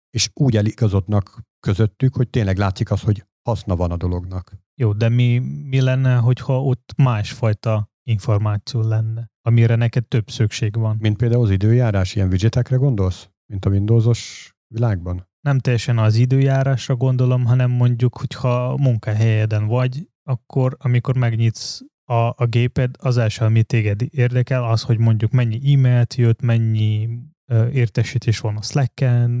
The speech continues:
Speaker 2: milyen taskok várnak téged,
Speaker 1: Ez,
Speaker 2: meg
Speaker 1: ez, ez, ez, tehát ilyen widgetekre gondolsz.
Speaker 2: Hát akár az, igen. Csak az a probléma, hogy majdnem az összes oprendszeren ezek a, a widgeket-,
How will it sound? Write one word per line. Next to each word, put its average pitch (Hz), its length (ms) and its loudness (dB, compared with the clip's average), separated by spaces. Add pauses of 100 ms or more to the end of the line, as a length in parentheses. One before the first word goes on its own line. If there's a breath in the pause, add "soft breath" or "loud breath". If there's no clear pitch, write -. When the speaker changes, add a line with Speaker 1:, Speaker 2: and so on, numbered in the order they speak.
(260)
Speaker 2:
milyen 120 400 0
taskok - 580 -4
várnak 131 460 0
téged, 117 520 0 (220)
Speaker 1:
Ez, 170 160 -2
Speaker 2:
meg 101 100 0
Speaker 1:
ez, 127 180 0
ez, 117 160 0
ez, 117 180 0
tehát 113 240 -2
ilyen 104 220 2
widgetekre 95 460 -2
gondolsz. 95 560 -2 (120)
Speaker 2:
Hát - 260 -6
akár 117 280 -2
az, 98 240 -2
igen. 104 420 -2 (120)
Csak - 140 -4
az 131 140 2
a 113 60 0
probléma, 127 540 0
hogy 131 260 0 (300)
majdnem 110 320 0
az 110 140 2
összes 113 340 0
oprendszeren 120 640 -2
ezek 113 280 0
a, 113 260 -2
a 110 80 2
widgeket-, 120 440 -2